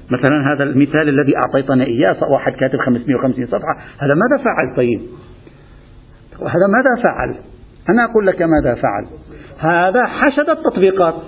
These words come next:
صحيح، نحن هذا نسلم به. إذا كان القضية قضية تطبيقات، كثيرون أيضا لديهم تطبيقات،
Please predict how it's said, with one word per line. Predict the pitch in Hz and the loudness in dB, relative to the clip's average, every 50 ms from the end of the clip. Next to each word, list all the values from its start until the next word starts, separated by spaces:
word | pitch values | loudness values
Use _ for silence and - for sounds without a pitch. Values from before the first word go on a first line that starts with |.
| - - - - - - - - - - - - - - - - - - - - - - - | -8 -8 -8 -10 -18 -20 -20 -20 -20 -20 -20 -20 -20 -20 -20 -20 -20 -20 -20 -20 -14 -8 -6
صحيح، | 135 143 143 139 - - - - - | -4 -2 -4 -4 -6 -10 -18 -14 -10
نحن | 120 120 135 | -6 -2 0
هذا | 139 139 135 139 | 0 2 2 0
نسلم | 131 127 - 147 131 120 117 110 | 0 0 -2 -2 -2 -2 -2 -2
به. | 110 107 101 104 - - - - - - - - - - - - - - - - - - - - - - - - - - - | -4 -4 -6 -8 -10 -14 -12 -8 -8 -8 -8 -10 -16 -20 -20 -20 -16 -14 -14 -14 -14 -18 -20 -20 -20 -20 -20 -20 -12 -6 -2
إذا | 135 143 135 - | 0 2 2 4
كان | 170 151 135 | 2 2 2
القضية | - - 143 139 156 156 | 2 2 2 4 4 2
قضية | 143 160 139 131 139 131 | 2 2 2 2 2 2
تطبيقات، | 127 131 117 107 - 117 127 127 131 240 240 - - - - | 2 0 -2 -2 -2 -2 -4 -2 0 -2 -2 -2 -2 -2 -2
كثيرون | 139 135 147 139 135 190 277 320 349 | -2 0 2 2 2 4 4 4 4
أيضا | 302 269 269 226 196 | 2 2 2 0 0
لديهم | 180 185 160 147 | 0 0 0 0
تطبيقات، | - - 127 - 127 123 - - - | 0 -2 -4 -4 -6 -6 -6 -6 -10